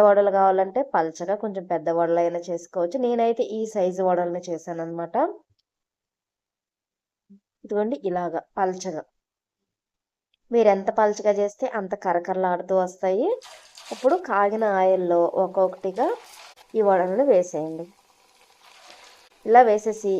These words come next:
ఎమ్మటనే గరిటె పెట్టకోకుండా ఒక పది నిమిషాలు అలా ఫ్రై అవనివ్వండి. కొంచెం మన కలర్ అనేది ఇలా చేంజ్ అవుతుంది. ఇలా చేంజ్ అయ్యి పైకి తేలుతాయి అన్నమాట.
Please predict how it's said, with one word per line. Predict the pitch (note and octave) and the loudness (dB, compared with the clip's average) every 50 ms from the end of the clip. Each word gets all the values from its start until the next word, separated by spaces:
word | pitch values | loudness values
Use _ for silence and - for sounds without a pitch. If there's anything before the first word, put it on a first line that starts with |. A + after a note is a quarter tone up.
| - F3 | -2 -2
ఎమ్మటనే | F#3 F#3+ F#3+ G3 G3 G3 G#3 A3 G#3+ G#3+ | -4 -2 -4 -6 -6 -4 -4 -4 -2 0
గరిటె | F#3 F3 F3 F3 - - - | -2 -2 -2 -2 -6 -6 -4
పెట్టకోకుండా | G3 F3+ F3+ - E3 - - E3+ E3+ - F3 E3+ E3+ E3 E3 E3 E3 - - | -4 -4 -4 -6 -6 -4 -6 -6 -6 -6 -10 -8 -8 -6 -6 -6 -4 -4 -4
ఒక | F#3 - F3+ F3+ | -4 -6 -6 -2
పది | F3+ F3 E3 E3+ E3+ E3 | -2 -2 -2 -2 -4 -4
నిమిషాలు | E3 E3+ E3+ - G3 E3+ F3+ F#3+ G3+ A#3+ - G3+ | -6 -6 -8 -4 -2 -2 0 0 0 0 -2 0
అలా | F3+ F#3 F#3+ F#3 | 0 -2 -2 -4
ఫ్రై | F#3+ G3 F3 E3+ E3+ F3 F3 | -2 -2 -2 0 2 0 0
అవనివ్వండి. | F3 F3 F3 E3 D#3 D#3 D#3+ D#3+ E3 E3 E3 - - - - - - - - - - - - - - - - | 0 -2 -4 -4 -2 -4 -4 -4 -4 -10 -12 -14 -18 -20 -20 -20 -20 -20 -20 -20 -20 -20 -20 -20 -20 -14 -6
కొంచెం | - A3 G3 - A3+ G#3 G3+ | -6 -6 -4 -4 -4 -4 -2
మన | G3 G3+ G3+ - | -4 -4 -4 -4
కలర్ | G#3 F3 F#3 F#3+ G3 G3 | -4 -2 0 2 0 2
అనేది | F#3+ F#3 F3+ F#3 F#3 | 0 0 0 2 2
ఇలా | E3+ F3 F#3 F#3 - | 2 2 2 0 -4
చేంజ్ | G3 F#3 F3 F3 F3 F3+ F3+ | -6 -6 -4 -2 0 0 2
అవుతుంది. | F3 F3 F3 F#3 F3 F3+ G3+ A#3+ - - | 0 0 -2 -4 -6 -6 -8 -8 -6 -2
ఇలా | G#3 G#3+ A3 A3+ A3 - | 0 0 0 0 -2 -4
చేంజ్ | G#3 F#3+ F#3+ F#3+ G3 G3 F#3+ | -2 -2 -2 -2 0 0 0
అయ్యి | F3+ F3+ F3+ F3+ F3 F3 F3 - | 0 0 -2 -6 -6 -8 -6 -4
పైకి | F#3+ F3 E3+ E3+ F3 F3 G#3+ G3 - | -2 0 0 0 0 -2 -8 -6 -2
తేలుతాయి | F#3+ F3+ E3 E3+ E3 F3+ F3 F3 | -2 0 0 0 -2 -2 -2 -2
అన్నమాట. | F3 E3+ E3+ E3+ E3+ E3 - | -2 -4 -4 -4 -4 -4 -6